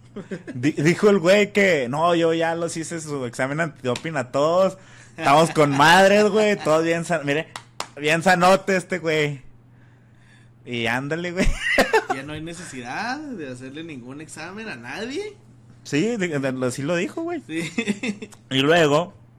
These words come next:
Speaker 1: No
Speaker 2: pues, ya se
Speaker 1: mames.
Speaker 2: da a conocer el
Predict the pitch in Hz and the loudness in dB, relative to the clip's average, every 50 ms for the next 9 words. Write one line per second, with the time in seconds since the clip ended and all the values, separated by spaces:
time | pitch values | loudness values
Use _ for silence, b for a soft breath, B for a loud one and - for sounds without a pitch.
0 | - - 185 151 117 113 120 120 120 120 135 135 139 139 139 135 - 147 147 143 | -20 -14 -12 -10 -6 -2 0 0 0 2 2 2 4 4 4 4 2 -2 -2 0
1 | 143 135 - 135 127 127 127 135 - _ _ - - - - - - - - 131 | -2 -2 0 0 0 0 0 -4 -8 _ _ -20 -20 -20 -20 -20 -20 -16 -10 -6
2 | 123 120 | -6 -6